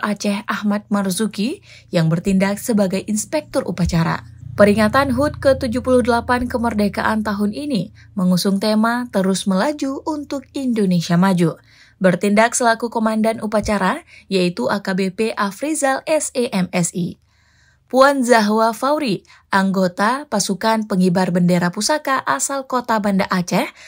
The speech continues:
selanjutnya membawa bendera merah putih untuk kemudian dikibarkan. Adapun paskibra lainnya yang bertugas mengibarkan bendera, yakni Aryan Alif Pranata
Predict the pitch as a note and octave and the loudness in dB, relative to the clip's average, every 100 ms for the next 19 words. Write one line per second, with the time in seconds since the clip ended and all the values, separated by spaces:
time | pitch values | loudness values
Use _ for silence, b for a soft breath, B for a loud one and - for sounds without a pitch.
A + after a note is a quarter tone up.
0 | B B C4 C#4 C4+ C#4+ D4+ D4 C4+ A#3+ | B B 2 2 2 -2 -2 -2 0 2
1 | A3+ A#3 G#3+ G3+ G3 G3+ G3 F#3 D4 E4+ | 2 2 2 0 0 -2 -2 -2 -4 -4
2 | C#4 C4 B B D4 C#4+ C#4+ - A3+ G#3+ | -4 -8 B B -8 -6 -6 -6 0 2
3 | F#3 A3+ B3+ F3+ F3 G3 F3+ G3 G3+ E3+ | 2 2 2 0 -2 -2 0 0 0 0
4 | D#3+ F3 b b b b b b G#3+ A3 | 0 -6 b b b b b b 6 6
5 | C4+ C4+ B3+ A#3+ - A#3+ G#3+ G#3+ G#3+ G#3 | 6 2 2 0 0 0 2 2 4 2
6 | G#3 G#3 G#3 G3+ F#3 F#3 G3+ D4 C4+ C4 | 4 4 4 2 0 -2 -2 0 0 -2
7 | - C#4 C#4 B3+ G#3 G3+ G3 F#3+ F#3 F#3+ | -4 -2 0 2 2 0 -2 0 0 2
8 | F#3 E3+ C#4 - B B B G#3 F#3+ A3 | 2 2 0 -2 B B B 0 2 2
9 | B3 B3 G#3+ G#3+ A#3 A#3 - G#3 A3 G#3+ | 0 0 -4 -2 -4 -4 -4 -2 -2 -4
10 | - G#3+ C#4 D4 F#3+ F3 | -2 -2 -2 -2 -2 -2